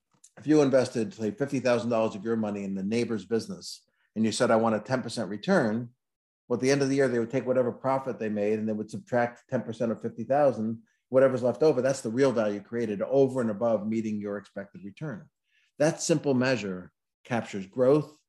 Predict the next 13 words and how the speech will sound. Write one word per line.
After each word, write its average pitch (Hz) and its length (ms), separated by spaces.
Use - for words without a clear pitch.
it 113 140
captures 107 420
margin 131 420
improvements, 139 680
it 113 120
captures 107 480
how 123 160
much 123 220
you 107 80
invest 123 380
in 131 100
the 123 60
business. 113 540